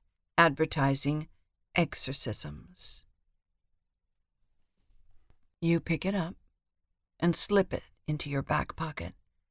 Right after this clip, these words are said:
next to your phone. The familiarity of this little thing pleases you, and it comes with the memory of laughter.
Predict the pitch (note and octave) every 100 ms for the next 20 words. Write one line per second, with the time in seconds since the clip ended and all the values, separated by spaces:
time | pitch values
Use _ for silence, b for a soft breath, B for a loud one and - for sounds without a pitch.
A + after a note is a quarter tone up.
0 | _ _ D#3 D3 - - G2+ C3+ - E3
1 | - - F3 - _ _ _ _ _ _
2 | _ _ _ _ _ _ _ _ - A#3+
3 | - C4+ C4 C4 C4+ C4 G#3+ F3 - -
4 | - - F3+ - F3 D#3+ - G3+ G3+ -
5 | A3 F3+ E3 F3 F3 F#3 - _ _ _
6 | _ _ _ _ _ - G3 G3 G#3+ G3
7 | F#3+ F3 F3 - F#3+ F#3+ E3+ - - -
8 | E3+ F3+ F3+ F3 - E3+